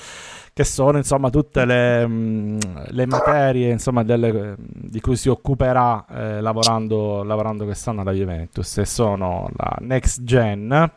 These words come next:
e quindi football development, no? Lo sviluppo del, del football, quindi le giovanili sostanzialmente. Next gen, settore giovanile. La next gen è affidata a Chiellini Junior.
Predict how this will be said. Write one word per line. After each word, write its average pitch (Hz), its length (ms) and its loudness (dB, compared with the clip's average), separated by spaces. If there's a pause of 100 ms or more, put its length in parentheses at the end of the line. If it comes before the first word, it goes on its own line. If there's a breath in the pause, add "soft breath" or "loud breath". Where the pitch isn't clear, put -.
(160)
e - 100 -8
quindi 113 280 0
football 123 440 4
development, 107 880 0
no? 113 160 2
Lo 107 80 2
sviluppo 113 600 2
del, 101 260 2
del 107 140 6
football, 113 500 0
quindi 107 420 2 (460 loud breath)
le 113 80 -2
giovanili 104 500 2
sostanzialmente. 98 840 -4
Next 120 340 0
gen, 120 540 2
settore 127 520 0
giovanile. 120 800 2 (1300 loud breath)
La 123 80 2
next 120 180 -2
gen 160 200 2
è 147 40 4
affidata 120 520 2
a 107 80 0
Chiellini 113 540 -2
Junior. 107 720 -2